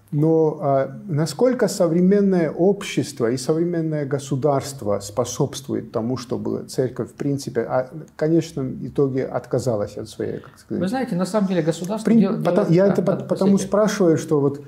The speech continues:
Speaker 1: политические элиты, они, они тоже, как бы, так сказать, находят определенный бенефит от того,
Speaker 2: Да.
Speaker 1: что ц-, церковь, как бы,
Speaker 2: Да.
Speaker 1: их поддерживает или не поддерживает, или что-то типа этого. То есть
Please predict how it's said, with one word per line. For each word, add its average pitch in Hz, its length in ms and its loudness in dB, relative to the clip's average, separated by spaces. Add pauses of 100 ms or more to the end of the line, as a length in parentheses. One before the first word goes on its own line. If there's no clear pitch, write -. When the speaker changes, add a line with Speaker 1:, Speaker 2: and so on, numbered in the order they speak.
(260)
Speaker 1:
политические 170 840 2
элиты, 185 300 4
они, 165 360 4
они 180 220 4
тоже, 131 340 2
как 104 180 -2
бы, 107 80 -6
так - 160 -6
сказать, - 400 -8
находят 131 480 0
определенный 127 640 2
бенефит 127 520 2
от 123 140 -2
того, 127 240 4
Speaker 2:
Да. 131 60 -8
Speaker 1:
что 113 320 0
ц-, 123 360 -2
церковь, 120 460 -2
как - 160 -8
бы, 131 80 -10
Speaker 2:
Да. 160 60 -2
Speaker 1:
их 131 180 -2
поддерживает 117 560 0
или 110 160 0
не 107 120 -4
поддерживает, 123 640 -2
или 120 140 -2
что-то 120 320 -6
типа 120 260 -6
этого. 107 320 -2
То - 140 0
есть 180 200 2